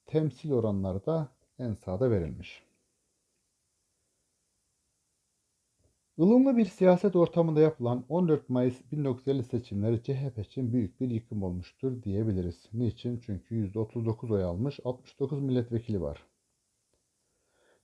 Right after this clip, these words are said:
Demokrat Parti'nin üstünlüğüyle sonuçlanan seçimler sonunda C H P yirmi yedi yıl, yedi yıllık iktidarını kaybetmiştir diyebilir miyiz? Deriz.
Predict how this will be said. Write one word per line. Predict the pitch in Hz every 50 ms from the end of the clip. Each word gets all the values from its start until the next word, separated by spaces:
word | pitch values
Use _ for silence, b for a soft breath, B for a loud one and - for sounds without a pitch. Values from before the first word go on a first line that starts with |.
| _ _
Demokrat | - 143 170 190 190 - 240 240 233 -
Parti'nin | - 190 185 185 190 175 170
üstünlüğüyle | 160 - _ - 180 170 170 170 160 160 147
sonuçlanan | - 147 147 135 135 143 131
seçimler | 127 - 147 - - 151 160 156
sonunda | - - 127 120 113 101
C | - 143 151
H | 151 147
P | - 127
yirmi | 123 117 113 131 135 135 135 135
yedi | 135 135 127 131
yıl, | 127 117 104 104 - - - -
yedi | 113 113 110 101 107
yıllık | 117 110 95 92 92 87 -
iktidarını | 131 127 _ _ - 98 92 90 90 90 92 -
kaybetmiştir | - 139 131 117 98 90 - - 92 - - - 95 104
diyebilir | - 127 120 104 98 92 82
miyiz? | 82 101 139 175 165 - -
Deriz. | 147 104 80 76 - _ _